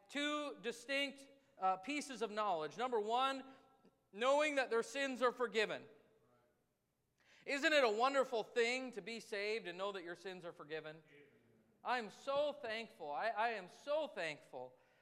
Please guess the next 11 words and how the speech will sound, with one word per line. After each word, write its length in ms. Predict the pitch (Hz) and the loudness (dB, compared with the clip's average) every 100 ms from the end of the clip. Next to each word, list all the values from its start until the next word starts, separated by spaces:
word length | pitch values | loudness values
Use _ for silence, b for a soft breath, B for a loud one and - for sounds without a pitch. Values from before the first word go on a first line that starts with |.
| b - | b 0
for 160 | 233 | 2
the 120 | 196 175 | 4 0
knowledge, 600 | 185 208 254 269 277 220 - B B 190 | 0 2 4 4 2 0 -14 B B -2
uh, 140 | 190 185 | -2 0
of 160 | 185 | -4
salvation 800 | - 202 180 165 208 262 - 269 226 | -4 -2 0 0 -2 -2 -6 -8 -2
by 220 | 160 156 | -2 -2
grace 400 | 170 220 254 - | -4 -2 -2 -4
through 240 | - 190 - | -8 -10 -6
faith, 360 | 208 214 240 - | -2 0 -2 -2
that, 260 | 180 160 | -2 -2